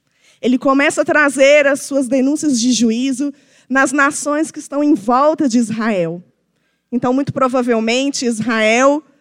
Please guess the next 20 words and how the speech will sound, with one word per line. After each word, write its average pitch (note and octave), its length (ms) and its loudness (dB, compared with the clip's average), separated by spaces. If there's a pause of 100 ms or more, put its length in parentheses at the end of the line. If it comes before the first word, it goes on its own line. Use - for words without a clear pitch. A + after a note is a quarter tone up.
(220)
começa B3+ 300 -2
a - 20 -2
prestar D4 380 0
atenção C4+ 440 0
em B3+ 80 2
Amós, A3+ 680 0 (300)
porque A#3+ 240 -2
eles A#3+ 200 0
estavam B3 400 -2
gostando A#3 420 -2
muito D4+ 260 0
bem A#3+ 420 -2
daquela A3 540 -2 (160)
fala B3 580 0
de G#3 140 -2
Amós G#3 420 0
a A#3+ 40 -2
respeito B3 520 0
do G#3+ 120 -4
povo. F3+ 480 -4